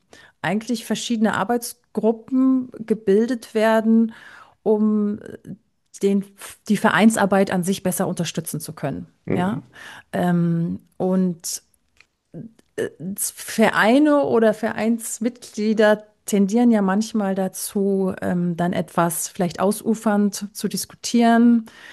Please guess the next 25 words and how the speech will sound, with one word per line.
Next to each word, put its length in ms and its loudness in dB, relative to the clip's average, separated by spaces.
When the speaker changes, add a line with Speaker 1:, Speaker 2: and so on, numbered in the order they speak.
Speaker 1:
Und, 500 2
ähm, 320 2
<laughs> 1700 -4
auch 240 2
da 240 4
habe 140 2
ich 120 -4
gedacht, 300 -4
also 200 0
diese 300 4
Struktur 460 2
hilft 360 0
einfach. 500 -8
Ja, 220 2
also 220 4
Speaker 2:
Mhm. 60 6
Speaker 1:
manchmal 300 4
sitzt 200 0
man 140 2
ja 100 2
in 100 0
solchen 280 -4
Vereins-, 640 -2
äh, 840 2
äh, 40 -8